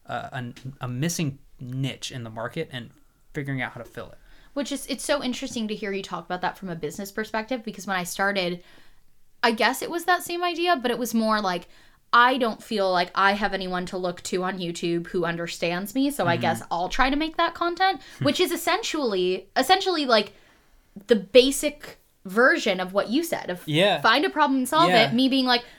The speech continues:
Speaker 2: "I don't feel
Speaker 1: You
Speaker 2: like there's anyone I relate to." <laughs>
Speaker 1: Yeah, you didn't even realize you were doing it.
Speaker 2: No.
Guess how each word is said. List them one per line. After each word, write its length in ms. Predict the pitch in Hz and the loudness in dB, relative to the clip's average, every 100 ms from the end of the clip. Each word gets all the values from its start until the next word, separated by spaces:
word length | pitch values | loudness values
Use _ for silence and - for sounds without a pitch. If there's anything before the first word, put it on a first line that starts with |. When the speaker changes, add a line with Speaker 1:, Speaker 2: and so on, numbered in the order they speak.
| - | -2
Speaker 2:
"I 160 | - 466 453 | 2 4 4
don't 180 | 302 | 4
feel 140 | 285 320 | 4 6
Speaker 1:
You 40 | |
Speaker 2:
like 140 | 330 330 | 6 4
there's 180 | 339 | 2
anyone 300 | 330 370 392 | 4 4 6
I 60 | 370 | 6
relate 400 | 381 381 403 392 | 6 4 2 2
to." 300 | - - - | 4 4 4
<laughs> 20 | 605 | 4
Speaker 1:
Yeah, 220 | 156 139 | 2 2
you 120 | 160 | 2
didn't 160 | 160 170 | 6 6
even 120 | 170 | 4
realize 360 | 160 160 147 143 | 4 2 2 2
you 80 | |
were 80 | 151 | -2
doing 260 | 143 147 143 | 0 0 2
it. 60 | |
Speaker 2:
No. 100 | 262 | 4